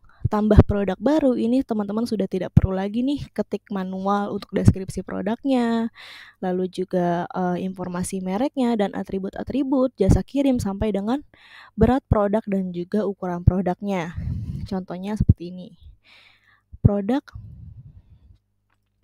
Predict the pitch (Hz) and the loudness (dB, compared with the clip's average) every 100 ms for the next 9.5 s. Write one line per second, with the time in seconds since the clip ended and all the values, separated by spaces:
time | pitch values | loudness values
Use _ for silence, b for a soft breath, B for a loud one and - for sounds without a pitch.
0 | _ _ _ _ _ 208 202 180 - _ | _ _ _ _ _ 4 6 6 0 _
1 | _ _ - - _ b b b b b | _ _ -20 -20 _ b b b b b
2 | _ _ _ _ - - 226 - 226 - | _ _ _ _ -2 0 0 -4 -6 -4
3 | 208 - 214 226 262 359 - 226 220 226 | -6 -6 -6 -4 0 0 0 -2 -2 0
4 | - - 185 175 - 202 269 285 262 269 | 0 0 -4 -4 -6 -4 -4 -2 -2 0
5 | 269 247 285 285 269 240 208 196 - 196 | 0 0 0 0 0 0 0 4 4 4
6 | 185 185 202 190 190 - - 226 240 240 | 2 -2 -4 -6 -4 -4 -4 -4 -4 -4
7 | 226 208 202 202 240 - 214 190 - 220 | -4 -2 -4 -4 -2 -2 -2 -2 0 0
8 | 247 - B B B 254 - 233 226 247 | -2 -6 B B B 0 0 0 2 0
9 | 214 208 202 220 240 | 0 -2 -4 -4 -6